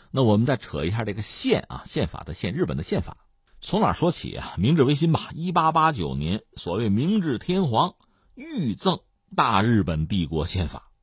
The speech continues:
这是所谓的明治宪法，它带有强烈的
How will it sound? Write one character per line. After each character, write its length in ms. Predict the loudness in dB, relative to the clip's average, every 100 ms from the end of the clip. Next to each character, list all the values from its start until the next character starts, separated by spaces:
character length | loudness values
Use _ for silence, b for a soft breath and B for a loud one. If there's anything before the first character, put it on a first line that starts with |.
| _
这 140 | 0 2
是 60 |
所 160 | 4 4
谓 120 | 6
的 80 | 6
明 260 | 8 6
治 140 | 4 2
宪 200 | -2 -6
法， 180 | -10 _ -8
它 160 | -2 2
带 180 | 4
有 100 | 2
强 380 | 0 0 0 2
烈 140 | 0 -2
的 160 | -4